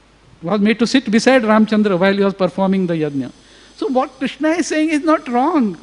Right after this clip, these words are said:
basically, isn't it? But this has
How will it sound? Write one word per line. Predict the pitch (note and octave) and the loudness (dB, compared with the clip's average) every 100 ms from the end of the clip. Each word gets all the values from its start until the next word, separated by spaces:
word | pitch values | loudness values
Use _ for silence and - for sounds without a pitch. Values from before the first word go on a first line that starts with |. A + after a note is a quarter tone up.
| F#3 | -8
basically, | F3 A3 G#3 E3 C#3+ - | -6 -6 -6 -8 -8 -10
isn't | F3 G#3 | -6 -6
it? | D3 B2+ | -6 -6
But | E3+ A3 - - - _ _ _ _ _ _ _ _ _ | -2 -4 -6 -20 -20 _ _ _ _ _ _ _ _ _
this | D3+ A#3 - | 0 0 0
has | G#3 A#3 B3 - | 0 0 -2 -12